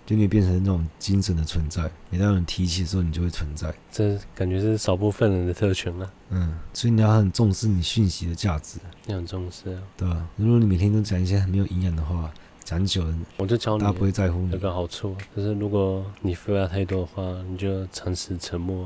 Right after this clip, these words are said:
Speaker 2: 然后突然想到有句，哎，好像很聪明的话，你再拿出来讲，
Speaker 1: 嗯。
Speaker 2: 大家觉得，哇，这个，哦，深藏不露哦。
Speaker 1: <laughs> 被讲完之后一阵尴尬。<laughs> 我们死亡会留下讯息，就很像我们会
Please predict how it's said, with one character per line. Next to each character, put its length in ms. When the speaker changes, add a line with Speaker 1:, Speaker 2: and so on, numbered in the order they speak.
Speaker 2:
然 80
后 100
突 100
然 80
想 160
到 140
有 160
句， 240
哎， 180
好 240
像 120
很 100
聪 180
明 100
的 80
话， 280
你 40
再 120
拿 120
出 160
来 160
讲， 240
Speaker 1:
嗯。 60
Speaker 2:
大 80
家 60
觉 80
得， 100
哇， 240
这 200
个， 60
哦， 220
深 200
藏 240
不 100
露 100
哦。 100
Speaker 1:
<laughs> 760
被 140
讲 180
完 140
之 80
后 120
一 100
阵 220
尴 220
尬。 180
<laughs> 540
我 120
们 120
死 220
亡 160
会 80
留 160
下 180
讯 320
息， 240
就 100
很 120
像 180
我 60
们 200
会 300